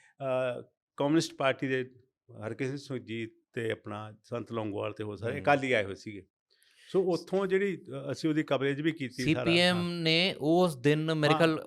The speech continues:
Speaker 2: ਅਪੋਜ਼ ਕੀਤਾ ਔਰ ਅਕਾਲੀ ਦਲ ਇਹਨਾਂ ਦਾ ਮੋਰਚਾ
Speaker 1: ਨਹੀਂ,
Speaker 2: ਲੱਗਿਆ।
Speaker 1: ਇਕੱਠਾ ਸਾਂਝਾ ਲਾਇਆ ਇਹਨਾਂ ਨੇ, ਇਹ ਪਾਣੀ ਦਾ ਮੋਰਚਾ ਸੀ ਅਸਲ 'ਚ।
Speaker 2: ਸਾਂਝਾ ਲੱਗਿਆ ਤੇ ਉਧਰੋਂ
Speaker 1: ਹਾਂ।
Speaker 2: ਟੱਕ ਲਾਉਣ ਆਈ ਹੋਈ
Speaker 1: ਹਾਂ, ਉਹ
Speaker 2: ਮਿਸਿਸ
Speaker 1: ਟੱਕ
Speaker 2: ਗਾਂਧੀ।
Speaker 1: ਲਾਉਣ ਜਦੋਂ ਆਈ ਆ, ਉਹਦੇ ਵਿਰੋਧ 'ਚ ਹੀ ਸਾਂਝਾ ਮੋਰਚਾ ਸ਼ੁਰੂ ਕੀਤਾ ਨਾ।
Speaker 2: ਹੂੰ, ਹੂੰ।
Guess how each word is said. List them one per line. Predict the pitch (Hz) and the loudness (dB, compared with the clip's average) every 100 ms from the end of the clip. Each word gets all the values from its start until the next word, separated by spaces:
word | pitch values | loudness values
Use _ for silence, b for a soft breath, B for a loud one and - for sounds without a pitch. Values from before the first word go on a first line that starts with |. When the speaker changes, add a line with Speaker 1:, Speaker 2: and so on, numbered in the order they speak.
| 143 | 2
Speaker 2:
ਅਪੋਜ਼ | 156 156 151 | 10 10 10
ਕੀਤਾ | 139 - 127 | 2 -2 0
ਔਰ | 123 139 127 127 - | 2 2 2 -2 -4
ਅਕਾਲੀ | 127 127 123 | 0 2 2
ਦਲ | 127 | 0
ਇਹਨਾਂ | 151 170 | 4 6
ਦਾ | 175 | 6
ਮੋਰਚਾ | 135 123 - | 6 4 6
Speaker 1:
ਨਹੀਂ, | 247 | 4
Speaker 2:
ਲੱਗਿਆ। | - | 4
Speaker 1:
ਇਕੱਠਾ | 202 214 | 4 4
ਸਾਂਝਾ | 226 196 247 269 | 4 2 4 6
ਲਾਇਆ | 202 151 | 6 4
ਇਹਨਾਂ | 143 156 | 2 -2
ਨੇ, | 180 | -2
ਇਹ | |
ਪਾਣੀ | 208 190 196 | 2 4 4
ਦਾ | 220 220 | 4 4
ਮੋਰਚਾ | 208 190 165 | 4 4 2
ਸੀ | - 120 | 0 -4
ਅਸਲ | 101 | -4
'ਚ। | 117 | -2
Speaker 2:
ਸਾਂਝਾ | 120 151 175 175 | 6 8 8 8
ਲੱਗਿਆ | 127 156 | 8 4
ਤੇ | - 202 | 4 4
ਉਧਰੋਂ | 185 175 202 | 4 6 8
Speaker 1:
ਹਾਂ। | |
Speaker 2:
ਟੱਕ | 156 139 147 | 8 6 6
ਲਾਉਣ | 135 131 | 2 2
ਆਈ | 110 95 | 2 0
ਹੋਈ | 95 | -4
Speaker 1:
ਹਾਂ, | 98 139 | -2 0
ਉਹ | 175 | 2
Speaker 2:
ਮਿਸਿਸ | |
Speaker 1:
ਟੱਕ | 202 | 2
Speaker 2:
ਗਾਂਧੀ। | 160 - 170 | 2 2 -2
Speaker 1:
ਲਾਉਣ | 190 | -2
ਜਦੋਂ | 190 190 | -2 0
ਆਈ | 160 151 | 0 2
ਆ, | 196 | 2
ਉਹਦੇ | 208 202 254 | 2 2 4
ਵਿਰੋਧ | 240 - - 160 226 247 | 2 0 -4 4 4 4
'ਚ | |
ਹੀ | 247 | -4
ਸਾਂਝਾ | - 175 202 | -2 -2 -2
ਮੋਰਚਾ | 180 143 135 | -2 -4 -6
ਸ਼ੁਰੂ | 127 165 | -6 -8
ਕੀਤਾ | 131 107 110 | -6 -6 -2
ਨਾ। | 117 | -2
Speaker 2:
ਹੂੰ, | 107 | -4
ਹੂੰ। | 101 101 98 | -8 -12 -16